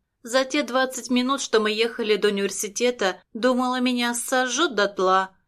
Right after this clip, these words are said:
Демьян больше ничего не говорил, видимо, давая мне время на осмысление того, что уже сказал и сделал в лифте.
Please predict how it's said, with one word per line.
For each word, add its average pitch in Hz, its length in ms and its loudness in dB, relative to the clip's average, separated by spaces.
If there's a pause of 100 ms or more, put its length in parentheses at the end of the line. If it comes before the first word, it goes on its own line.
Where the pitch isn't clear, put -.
(120)
Демьян 214 480 2
больше 214 380 2
ничего 233 380 -4
не 302 120 -2
говорил, 190 480 0 (240)
видимо, 254 420 0
давая 247 360 0
мне 233 180 -4
время 240 340 -2
на 190 120 0
осмысление 208 680 0
того, 190 360 -2
что 196 220 -2
уже 185 220 -2
сказал 202 460 0
и 196 160 -4
сделал 185 380 -2
в 180 40 -6
лифте. 196 500 -4